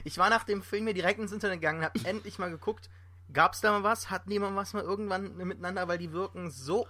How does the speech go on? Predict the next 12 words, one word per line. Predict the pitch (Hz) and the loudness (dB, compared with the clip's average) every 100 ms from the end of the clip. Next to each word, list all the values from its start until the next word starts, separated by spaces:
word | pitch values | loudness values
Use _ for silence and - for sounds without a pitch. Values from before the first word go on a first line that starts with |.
| - | -4
unglaublich, | 220 254 - - 185 185 - 180 - - - - | -2 -2 -6 -4 -2 -2 -4 -8 -8 -16 -18 -4
also | 165 165 170 - | 0 0 -2 -4
wenn | 160 180 | 0 0
man | 190 | 0
das | 165 - | -4 -6
sieht | 196 214 - | -6 -6 -6
und | 160 | -8
den | 156 | -6
Film, | 170 165 160 - | -4 -4 -4 -6
äh, | 147 139 - | -4 -4 -4
einfach, | 156 151 147 - | -8 -4 -6 -6
einfach, | 143 139 | -6 -6